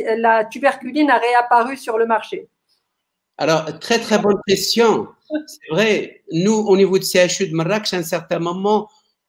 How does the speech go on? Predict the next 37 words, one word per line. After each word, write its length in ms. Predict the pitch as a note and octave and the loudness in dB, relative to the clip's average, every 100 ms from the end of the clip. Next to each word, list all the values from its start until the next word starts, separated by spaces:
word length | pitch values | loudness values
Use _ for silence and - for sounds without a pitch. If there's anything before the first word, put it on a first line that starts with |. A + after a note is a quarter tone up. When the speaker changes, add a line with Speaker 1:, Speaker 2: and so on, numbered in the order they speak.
| - | -4
Speaker 2:
on 120 | F3 | -2
n'a 160 | F3 | 0
plus 220 | F3 F#3 G3+ | -2 -6 2
d'I 240 | F3+ C#3+ | 2 4
D 140 | E3 | 4
R 280 | F3+ G3 E3+ | 4 4 0
partout 560 | F3+ D#3+ - G#3+ D4 G#3+ | -4 -6 -6 -6 -4 0
et 280 | F#3 F3 F3+ | 2 2 0
on 140 | F#3+ F#3+ | 0 0
est 80 | |
allé 180 | F#3 G3 | 2 0
vers 220 | F3+ F#3 | 2 2
les 240 | E3+ E3 E3 | 0 -2 -2
egra. 340 | E3 G3+ A3 | -2 0 0
Bon, 300 | C#3 B2+ A2 - _ _ _ | -2 -6 -8 -12 _ _ _
voilà. 420 | B2+ E3 A3 - - _ - | -2 0 0 -4 -12 _ -6
Mais 420 | C#3+ E3+ F3+ - | 0 0 0 -8
dans 280 | C3 F#3+ A3+ | -2 0 0
une 200 | G3+ G#3 | 2 2
médecine 420 | G3+ - F#3+ E3 | 0 0 0 0
de 100 | D#3+ | 0
masse, 260 | E3+ E3+ E3 | 0 -2 -4
parce 220 | D3+ - | -8 -6
que 80 | F#3+ | -4
le 80 | |
ministère 440 | F#3 G3 F#3 G3 D#3+ | -2 -2 -2 -2 -2
de 60 | |
la 80 | E3 | -2
Santé, 400 | E3 F#3+ F3+ G#3+ - _ _ - | -4 -4 -4 -6 -10 _ _ -2
l'O 160 | G3 | 2
M 140 | A3 A#3+ | 4 2
S, 180 | A#3+ | 0
il 120 | A3 G#3 | 2 2
a 80 | |
validé 500 | F3 F#3+ G#3 G3+ F3 | 2 2 2 0 2
les 240 | F#3 F3 D#3+ | 0 0 -2
egra. 340 | D#3 B2+ F#2+ | 0 -2 -4